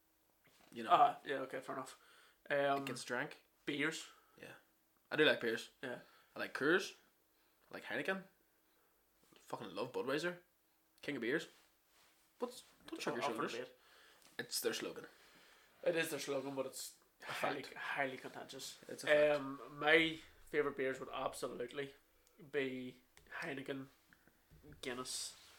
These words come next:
Speaker 2: and I say absolutely, and I can't think of a third. Heineken, Guinness,
Speaker 1: See,
Speaker 2: or
Speaker 1: I do like a pint of Guinness.
Speaker 2: Heineken and Guinness are top tier, and then the perfect, like, the perfect pint of Coors, like, if it's just cold enough,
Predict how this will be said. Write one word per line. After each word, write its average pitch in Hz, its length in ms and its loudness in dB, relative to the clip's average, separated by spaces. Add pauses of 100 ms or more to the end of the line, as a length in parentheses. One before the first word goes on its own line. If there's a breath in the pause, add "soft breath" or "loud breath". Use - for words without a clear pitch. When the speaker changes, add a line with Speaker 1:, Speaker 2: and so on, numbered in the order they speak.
(920 loud breath)
Speaker 2:
and 135 100 -2
I - 20 -4
say 151 160 0
absolutely, 131 500 -2
and 135 120 -6
I 127 40 -12
can't 131 220 -10
think 131 140 -10
of 160 80 -16
a 147 40 -16
third. 131 320 -4 (160)
Heineken, 151 380 0
Guinness, 127 460 -6 (100)
Speaker 1:
See, 120 80 -4
Speaker 2:
or 113 100 -2 (140)
Speaker 1:
I 120 40 -8
do 110 140 -2
like 117 140 2
a 113 40 -4
pint 113 160 -10
of 107 60 -10
Guinness. 113 340 -8 (480)
Speaker 2:
Heineken 139 320 -6
and 131 120 -14
Guinness 131 240 -10
are 131 60 -10
top - 300 -12
tier, 135 280 -8 (380 loud breath)
and 139 140 0
then 135 300 0 (1040 soft breath)
the 170 80 -6
perfect, 165 440 0
like, 147 160 2
the - 60 -8
perfect 156 480 0
pint 143 180 -4
of 147 80 -8
Coors, 135 340 -4 (320)
like, - 160 -2
if 139 100 -2
it's - 220 -12
just 156 180 -8
cold 139 200 -2
enough, 147 220 -2